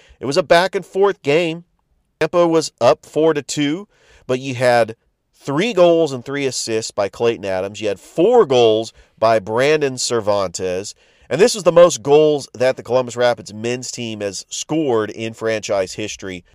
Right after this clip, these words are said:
They are one and one on the season, and they are taking on the defending N I S L champions, the Fayetteville Fury, on Wednesday. And I will have the call on the N I S L YouTube channel. All right, let's talk about the women's team.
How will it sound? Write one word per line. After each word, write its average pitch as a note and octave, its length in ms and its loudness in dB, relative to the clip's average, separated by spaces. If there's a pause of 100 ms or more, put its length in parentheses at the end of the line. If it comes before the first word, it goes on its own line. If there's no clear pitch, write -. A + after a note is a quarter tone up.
They C3+ 240 2
are A2 200 4
one C3 260 2
and C#3 100 -4
one D#3 200 2
on D3+ 120 2
the B2+ 60 -6
season, E3+ 400 -6
and B2+ 100 -4
they C#3 80 0
are C3+ 120 0
taking D3 260 0
on D3 100 2
the D3 80 2
defending D3+ 600 0 (100)
N F#3+ 160 2
I F#3 200 6
S F3+ 260 4
L D3+ 400 4
champions, C3+ 760 -2
the B2 100 -6
Fayetteville A2 380 0
Fury, G#2 500 -6
on F#2+ 400 -8
Wednesday. F#2+ 800 -6 (540)
And F#2 260 -10
I C3 260 2
will C#3+ 260 4
have C#3 260 2
the B2 80 -4
call E3 560 4
on B2 720 0 (640)
the C#3+ 120 -4
N F#3 140 2
I E3+ 160 4
S E3 200 6
L D#3+ 400 8
YouTube C#3+ 380 -6
channel. G#2 420 -4 (800)
All A#2+ 100 2
right, B2+ 60 6
let's D3 160 2
talk F3 220 4
about F3+ 180 4
the F#3 80 -2
women's F3 380 0
team. C#3 380 -6